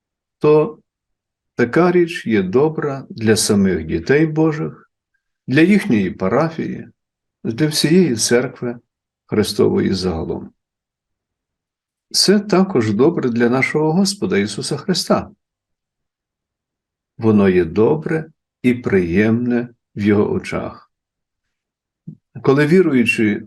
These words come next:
роблять добро для свого ближнього,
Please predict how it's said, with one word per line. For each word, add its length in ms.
роблять 640
добро 520
для 180
свого 340
ближнього, 640